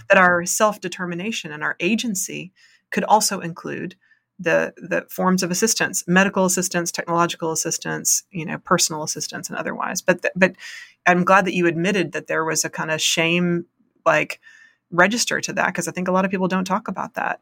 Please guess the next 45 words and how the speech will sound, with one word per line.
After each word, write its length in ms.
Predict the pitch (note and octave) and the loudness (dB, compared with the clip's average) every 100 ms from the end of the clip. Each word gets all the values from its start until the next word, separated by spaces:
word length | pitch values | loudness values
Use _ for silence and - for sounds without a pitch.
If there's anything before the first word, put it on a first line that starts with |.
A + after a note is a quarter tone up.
| - | -4
right? 260 | D#3+ E3+ E3+ | 0 0 -2
And 140 | D#3+ | 0
that, 120 | E3 - | 0 0
and 80 | D#3+ | 2
that's 260 | E3 - | 2 2
where, 360 | E3+ D#3+ D#3 D#3 - - _ _ _ _ _ - | 0 2 2 0 -12 -20 _ _ _ _ _ -6
as 120 | F#3+ | 0
much 160 | F#3+ F#3 | 2 2
as 80 | F3+ | 2
they 100 | F3 | 4
wanna 200 | E3+ E3 | 4 0
say, 580 | - G3 F3+ E3+ E3+ - | 2 2 4 0 -2 0
"Oh, 80 | F#3 | 2
yes, 180 | F3+ F3+ | 2 0
disability 500 | F3 D#3+ E3 D#3+ D#3+ | -4 -2 -4 -2 -4
is 120 | E3+ | 0
natural 380 | F3 F3 E3+ D#3+ | 0 0 -2 -2
and 120 | D#3+ | -2
normal 400 | E3 F3+ F3 D#3+ | 0 2 2 0
and 140 | D#3+ | -4
part 160 | - D#3+ | 0 0
of 80 | E3 | 0
human 260 | D#3+ D#3+ D#3 | -8 -8 -8
diversity," 720 | E3 G3 A3+ F3+ E3+ D#3+ D#3+ _ _ _ - | -4 -2 -2 -2 -4 -4 -6 _ _ _ 0
it 180 | F3+ F3 | 0 4
still 280 | - F#3+ F3+ | 4 4 2
carries 400 | F3+ F3 F3 E3+ | 2 2 2 0
with 160 | D#3+ D#3 | -6 -8
it 160 | D#3+ | -8
those, 540 | E3 E3 E3+ - - - | -8 -6 -4 -2 -2 -4
you 120 | E3 | -8
know, 140 | F3+ F3 | -8 -6
those 220 | F3+ - | -6 -6
kind 200 | - F3+ | -6 -6
of 60 | E3+ | -2
markers. 640 | E3+ F3+ - E3+ F#3 - _ - - - _ _ _ _ | -2 -2 -4 -2 -4 -6 _ -20 -20 -20 _ _ _ _
So 200 | - G3+ | 2 2
can 160 | F#3+ A3+ | 6 6
you 100 | A3 | 8
just 200 | G#3+ - | 6 6
say 260 | G#3+ G3 F#3+ | 8 6 4
again, 300 | F#3 F3+ F3 | 4 4 4
then, 240 | F3 E3+ | 2 0
this 200 | E3+ - | 0 2
segue 320 | F3 E3+ E3 | 0 2 2